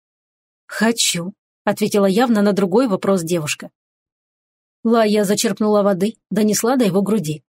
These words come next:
От холода тело Фенриса дернулось и покрылось мурашками. Ее рука стала водить по рельефу его мышц, плавно спускаясь с груди до живота и снова поднимаясь обратно. Мурашки, которые пробежали по стройному телу мужчины, стали совсем иного рода.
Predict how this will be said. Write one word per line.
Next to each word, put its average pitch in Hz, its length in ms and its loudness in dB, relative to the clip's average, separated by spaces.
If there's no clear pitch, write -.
От 214 160 0
холода 208 400 2
тело 208 240 2
Фенриса 214 420 0
дернулось 208 540 0
и - 20 -2
покрылось 220 460 0
мурашками. 190 520 -2
Ее 214 180 2
рука 208 240 0
стала 208 300 2
водить 196 320 -2
по 202 60 0
рельефу 196 460 0
его 208 200 2
мышц, 226 380 -2
плавно 254 320 0
спускаясь 208 560 -2
с 196 100 -6
груди 190 320 -2
до 214 120 0
живота 185 480 0
и 226 60 0
снова 254 300 0
поднимаясь 190 540 0
обратно. 180 420 -6
Мурашки, 214 400 0
которые 202 320 0
пробежали 202 460 0
по 202 140 -2
стройному 202 460 0
телу 208 300 0
мужчины, 226 400 0
стали 240 260 -2
совсем 240 440 -2
иного 240 260 2
рода. 247 320 -2